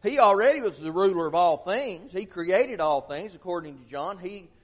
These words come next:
he upheld all things by the word of his power, the writer of Hebrews said, Hebrews one.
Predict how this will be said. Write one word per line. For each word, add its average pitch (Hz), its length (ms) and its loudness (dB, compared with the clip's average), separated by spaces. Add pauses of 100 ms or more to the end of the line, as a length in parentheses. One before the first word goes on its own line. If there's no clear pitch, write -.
(280)
he 196 140 -6
upheld 220 500 2
all 175 240 4
things 180 360 -10
by 160 200 -4
the 151 80 -14
word 170 240 -2
of 147 100 -14
his 131 140 -18
power, 180 400 -2
the 147 80 -18
writer 160 240 -6
of 139 100 -16
Hebrews 151 380 -14
said, 165 180 -8
Hebrews 156 400 -12
one. 147 400 -12